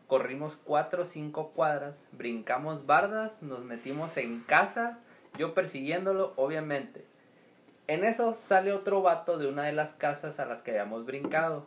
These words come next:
y como también amenazó a una señora de la tercera edad,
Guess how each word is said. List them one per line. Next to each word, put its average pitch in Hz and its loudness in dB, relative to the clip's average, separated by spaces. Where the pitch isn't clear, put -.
y 120 -10
como 117 -8
también 113 -4
amenazó 135 -2
a 113 -2
una 123 -4
señora 123 -4
de 127 0
la 120 -2
tercera 135 0
edad, 147 2